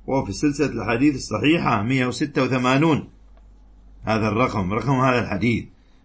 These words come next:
فهذه الأحاديث تدل على حرص الإسلام على إفشاء السلام ولو في هذا الوضع: "لقي أخاه فليسلم عليه، فإن حالت بينهما شجرة أو حائط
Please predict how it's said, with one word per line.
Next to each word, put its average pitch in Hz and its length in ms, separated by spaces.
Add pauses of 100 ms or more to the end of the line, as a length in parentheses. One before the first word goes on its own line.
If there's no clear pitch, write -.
(120)
فهذه 131 240
الأحاديث 104 720
تدل 127 280
على 85 260
حرص - 260
الإسلام 101 460
على 92 340 (420)
إفشاء 110 340
السلام 104 600 (600)
ولو 156 340 (1300)
في 151 280
هذا 135 260
الوضع: 123 500 (1040)
"لقي 101 420
أخاه 156 420 (760)
فليسلم 95 560
عليه، 147 480 (460)
فإن 90 180
حالت 107 380
بينهما 104 400
شجرة 135 360
أو 101 160
حائط 151 340